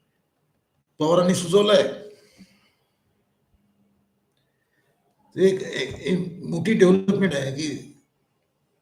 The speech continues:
की मदतीसाठी स-, स-, सारे हात पुढे धावून आलेले आहेत. <coughs> ओला दुष्काळ जाहीर करा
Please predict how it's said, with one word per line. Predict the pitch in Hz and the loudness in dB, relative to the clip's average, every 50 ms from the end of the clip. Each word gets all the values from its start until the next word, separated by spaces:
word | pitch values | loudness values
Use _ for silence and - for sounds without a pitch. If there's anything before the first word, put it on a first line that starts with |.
| _ _ _ _ _ _ _ _ _ _ _ _ _ _ _ _ _ _ _ _ _ _ _ _ _ _ _ _ _ _ _ _ _ _ _ _ - | _ _ _ _ _ _ _ _ _ _ _ _ _ _ _ _ _ _ _ _ _ _ _ _ _ _ _ _ _ _ _ _ _ _ _ _ -10
की | 147 | -8
मदतीसाठी | 139 127 127 147 170 170 185 175 - 143 127 135 165 180 185 | -6 -4 -2 -2 -2 -2 -2 -2 -2 -2 -2 -2 -2 -2 -2
स-, | 180 - - - - - - _ - | -2 -4 -8 -12 -18 -20 -20 _ -14
स-, | - - - - - _ _ - | -12 -12 -12 -12 -16 _ _ -18
सारे | - - - 131 135 156 | -12 -8 -6 -6 -4 -4
हात | 135 131 147 151 131 - - - - - _ _ _ _ _ _ _ _ _ _ _ _ _ _ _ _ _ _ _ _ _ _ _ _ _ - | -4 -4 -4 -4 -6 -8 -12 -16 -20 -20 _ _ _ _ _ _ _ _ _ _ _ _ _ _ _ _ _ _ _ _ _ _ _ _ _ -6
पुढे | - 175 | -4 -4
धावून | - - - - 160 165 | -2 -2 -2 -2 -2 -2
आलेले | - 151 151 156 147 | -4 -4 -4 -4 -4
आहेत. | 123 107 - - - - - _ _ _ _ - - - _ _ _ _ _ _ _ _ _ _ _ _ - - 170 135 - - - - - - - - - - - - - 180 - - - - - - - - - - - - - - - - _ _ - 165 - - - - - 208 233 233 - 139 - 180 180 - - - - - - | -6 -6 -8 -12 -16 -20 -20 _ _ _ _ -20 -20 -20 _ _ _ _ _ _ _ _ _ _ _ _ -8 -6 -4 -4 -6 -8 -10 -14 -16 -14 -12 -12 -10 -8 -4 2 4 6 6 6 6 6 6 4 4 4 2 0 -2 -6 -10 -14 -16 -18 _ _ -4 -4 -4 -4 -6 0 4 6 6 6 6 2 0 -2 -4 -4 0 2 4 6 6
<coughs> | - - - - - - - - _ _ _ _ _ _ _ - _ _ _ _ _ _ _ _ _ _ _ _ _ _ _ _ _ _ - - _ - | 4 2 0 -4 -14 -18 -20 -20 _ _ _ _ _ _ _ -20 _ _ _ _ _ _ _ _ _ _ _ _ _ _ _ _ _ _ -20 -20 _ -6
ओला | - - - 190 202 | -2 2 6 6 6
दुष्काळ | 196 196 185 - - 180 185 | 8 6 4 4 4 2 2
जाहीर | 185 147 156 175 165 | 4 4 2 0 0
करा | 165 156 156 | 0 -2 -2